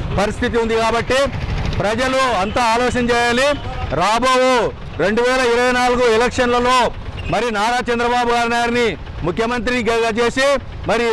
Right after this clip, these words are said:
రాష్ట్రంలో సుస్థిరమైనటువంటి పాలనను తీసుకోవాలని చెప్పేసి, అదేవిధంగా కర్నూలు నగరంలో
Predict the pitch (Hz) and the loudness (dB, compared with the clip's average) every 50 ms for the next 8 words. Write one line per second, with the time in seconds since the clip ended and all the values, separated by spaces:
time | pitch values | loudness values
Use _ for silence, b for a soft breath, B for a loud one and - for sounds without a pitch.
0 | 208 208 220 254 - 269 247 254 254 254 240 - - 220 - - 262 247 247 247 | 2 2 0 0 0 0 0 0 2 0 0 0 -2 -4 -2 0 0 0 0 -2
1 | 247 247 233 233 240 240 202 240 233 233 226 233 233 240 240 233 233 240 226 160 | -2 -2 0 0 0 0 0 0 2 2 2 2 2 2 0 0 0 -2 -2 -4
2 | - - - - - 196 220 233 175 262 247 240 240 240 240 202 226 240 220 220 | -6 -8 -8 -6 -2 -2 -2 0 0 0 0 0 0 0 0 0 0 -2 0 0
3 | 247 233 - 262 277 294 285 - - - - - - 165 202 233 254 254 247 254 | 0 0 2 2 2 2 0 -2 -4 -8 -6 -4 0 0 2 2 2 2 0 0
4 | 254 247 262 262 254 220 160 - - - - 185 175 202 220 233 247 262 262 254 | 0 0 0 2 2 0 0 -2 -4 -6 -2 -2 0 0 0 0 0 0 0 0
5 | 254 254 254 247 254 254 254 | 0 0 0 0 0 0 0